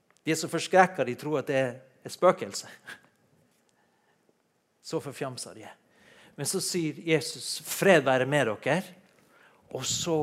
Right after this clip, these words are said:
eh, han, han viser til og med naglemerkene,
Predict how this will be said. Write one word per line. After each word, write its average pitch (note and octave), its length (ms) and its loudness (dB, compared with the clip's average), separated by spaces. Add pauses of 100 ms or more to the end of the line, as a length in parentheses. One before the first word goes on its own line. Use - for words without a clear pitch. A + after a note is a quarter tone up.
(200)
eh, B2 140 -4 (840)
han, C#3+ 280 -8
han C3 120 -8
viser E3 320 -8
til C#3+ 220 -4
og C3 60 -6
med B2+ 280 -4 (2250)
naglemerkene, B2+ 720 -4